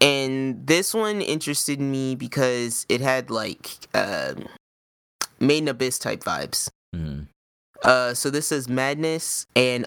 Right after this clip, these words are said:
Speaker 1: unawakening sleep, and they call it Randolph syndrome. And it said the new, this new illness is slowly but steadily approaching humanity, caused by the huge underground world asylum that appeared in Antarctica.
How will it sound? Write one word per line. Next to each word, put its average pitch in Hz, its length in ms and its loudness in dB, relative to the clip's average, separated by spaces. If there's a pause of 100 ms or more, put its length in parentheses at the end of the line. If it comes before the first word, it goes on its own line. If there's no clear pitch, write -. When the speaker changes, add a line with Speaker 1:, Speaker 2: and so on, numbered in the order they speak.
Speaker 1:
unawakening 135 720 0
sleep, 156 500 -4 (560)
and 120 140 4
they 117 80 0
call 127 220 2
it 104 120 -2
Randolph 139 640 -2 (160)
syndrome. 170 640 0
And 120 100 0
it 127 60 0
said 123 280 -2
the 127 100 4
new, 139 320 0
this - 260 2
new 170 140 0
illness 139 440 -2
is 120 80 -2
slowly 127 440 0
but 113 120 -2
steadily 120 440 0
approaching 113 400 0
humanity, 113 580 0
caused 110 400 2
by 98 140 0
the 104 100 -2
huge 120 320 0
underground 107 560 0
world 110 320 -2 (480)
asylum 117 720 4 (280)
that 113 140 12
appeared 127 380 0
in 107 180 0
Antarctica. 113 720 -2